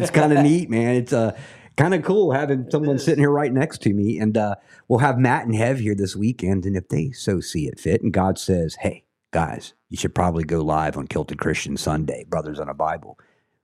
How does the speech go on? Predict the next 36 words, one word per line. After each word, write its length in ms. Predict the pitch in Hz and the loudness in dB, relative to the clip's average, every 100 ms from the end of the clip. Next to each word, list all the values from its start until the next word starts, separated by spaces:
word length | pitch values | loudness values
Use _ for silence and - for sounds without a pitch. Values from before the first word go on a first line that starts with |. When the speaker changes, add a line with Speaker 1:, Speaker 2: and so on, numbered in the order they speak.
| _ _ _ | _ _ _
Speaker 1:
I 60 | 80 | 0
hope 180 | 87 78 | 0 -2
that 180 | 73 71 | -2 -2
happens, 380 | 73 71 - | -4 -6 -10
'cause 100 | - | -4
that 120 | 107 110 | -2 2
would 80 | |
be 80 | 113 | 2
really, 260 | 107 120 113 | 4 4 4
really 260 | 107 107 98 | 4 2 0
cool. 320 | - 127 123 - - | 2 2 0 -6 -6
But 60 | - | -2
at 20 | |
the 60 | 110 | 2
very 200 | 127 123 | 4 4
least, 300 | 107 120 - | 2 0 0
we're 60 | 101 | 0
gonna 160 | 101 | 0
do 200 | 85 98 | 2 0
a 20 | |
little 260 | 101 104 101 | 2 2 0
prayer 500 | - - 104 92 67 | -4 -4 -2 -2 -4
for 200 | - 80 | -6 -6
all 400 | - 95 110 104 - | 0 2 2 2 -2
of 200 | 87 85 | -6 -4
the 180 | 82 76 | -4 -2
elections 420 | 85 - - 98 | 2 0 2 0
that 100 | 95 | 0
are 60 | 90 | -2
taking 400 | - 101 101 98 | 0 0 0 -4
place, 500 | - 101 98 - - | 0 0 0 -4 -8
um, 340 | 101 92 87 76 _ _ _ _ - - | -4 -4 -4 -10 _ _ _ _ -20 -8
all 260 | - 127 135 | 0 2 2
around 320 | 127 127 110 | 2 2 0
the 140 | 101 | -2
country, 580 | 90 - 151 147 98 113 | 0 2 2 2 -2 -4